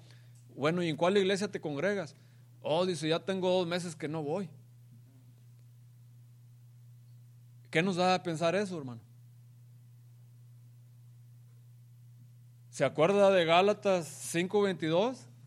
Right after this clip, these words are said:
¿Cuál es el fruto del Espíritu? Amor, gozo, paz, paciencia, benignidad, fe, bondad, templanza.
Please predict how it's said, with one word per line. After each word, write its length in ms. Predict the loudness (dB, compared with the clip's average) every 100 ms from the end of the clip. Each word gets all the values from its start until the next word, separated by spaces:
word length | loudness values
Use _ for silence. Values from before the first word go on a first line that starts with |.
| -20 -20 -20 -20 -20 -20 -12
¿Cuál 240 | 2 4 4
es 100 | 2
el 120 | 2
fruto 360 | 2 2 2 0
del 80 |
Espíritu? 560 | 0 0 0 0 -8 -10 -14 -20 -20 -20 -20 -20 -20 -20 -20 -20 -20 -20 -20 -20 -20 -20 -8
Amor, 540 | -4 0 2 2 0 -4 -20 -20 -20 -20 -20 -6
gozo, 600 | 2 4 4 2 -4 -6 -18 -20 -20 -20 0
paz, 560 | 4 6 6 4 -2 -16 -20 -4
paciencia, 760 | 4 4 4 2 2 2 0 0
benignidad, 840 | 0 -2 -2 0 6 6 6 -2 -16 -14
fe, 480 | 0 2 4 0 -6 -20 -20 -16
bondad, 540 | -4 -2 6 6 6 2
templanza. 720 | -2 0 2 2 2 -4